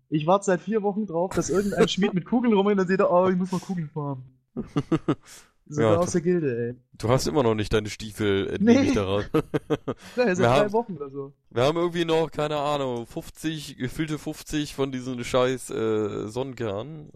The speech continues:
Speaker 2: Aber ja. Nicht
Speaker 1: Und ich weiß
Speaker 2: eine
Speaker 1: sowieso,
Speaker 2: Kugel.
Speaker 1: jetzt, ich hab jetzt vier Wochen gewartet, jetzt, jetzt baue ich, jetzt finde ich einen, lasse bauen, bam!
Speaker 2: Patch.
Speaker 1: Beim nächsten Mal, ja, em-, nee, entweder Patch oder es droppen halt die Schuhe von Back to Blood.
Speaker 2: <laughs>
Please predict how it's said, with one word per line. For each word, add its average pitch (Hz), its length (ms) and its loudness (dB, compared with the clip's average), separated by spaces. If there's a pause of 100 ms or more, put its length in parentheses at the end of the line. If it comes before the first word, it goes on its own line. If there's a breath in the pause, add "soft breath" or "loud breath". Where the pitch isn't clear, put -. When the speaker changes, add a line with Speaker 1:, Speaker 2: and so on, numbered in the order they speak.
Speaker 2:
Aber 113 680 -2
ja. 82 220 -2 (1600)
Nicht 107 240 -8
Speaker 1:
Und 160 80 -2
ich 98 100 6
weiß - 20 2
Speaker 2:
eine 131 240 4
Speaker 1:
sowieso, 170 280 2
Speaker 2:
Kugel. 196 160 2
Speaker 1:
jetzt, 175 200 -10
ich 151 80 -6
hab 190 80 -4
jetzt - 160 -10
vier 208 140 -2
Wochen 196 160 -2
gewartet, 156 280 -4
jetzt, 180 220 -8
jetzt 208 180 0
baue 202 220 0
ich, 196 60 -2
jetzt - 280 -8
finde 247 180 0
ich 226 120 -2
einen, 226 180 0
lasse 196 260 2
bauen, 208 380 -2 (200)
bam! 135 340 0 (380)
Speaker 2:
Patch. 127 140 8
Speaker 1:
Beim 127 80 8
nächsten 170 300 2
Mal, 165 360 4 (200)
ja, 160 160 2
em-, 165 200 -4
nee, 190 120 4
entweder 160 300 0
Patch 208 280 -2
oder 185 180 -2
es 175 120 -2
droppen 175 260 -2
halt 160 120 -4
die 165 60 -6
Schuhe 165 240 -6
von 156 120 -10
Back 147 160 -6
to - 80 -20
Blood. 120 180 -10 (500)
Speaker 2:
<laughs> - 240 -2